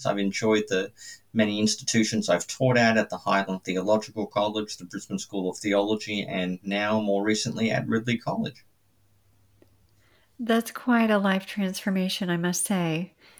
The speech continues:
Speaker 2: As we're thinking about your life and,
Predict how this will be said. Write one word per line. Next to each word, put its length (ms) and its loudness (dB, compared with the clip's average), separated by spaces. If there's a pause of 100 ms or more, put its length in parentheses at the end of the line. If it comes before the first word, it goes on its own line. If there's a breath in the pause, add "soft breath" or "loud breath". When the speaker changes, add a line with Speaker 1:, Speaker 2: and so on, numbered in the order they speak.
(760 soft breath)
Speaker 2:
As 240 4
we're 360 8 (180)
thinking 540 2
about 460 2 (320)
your 200 2
life 440 2
and, 360 2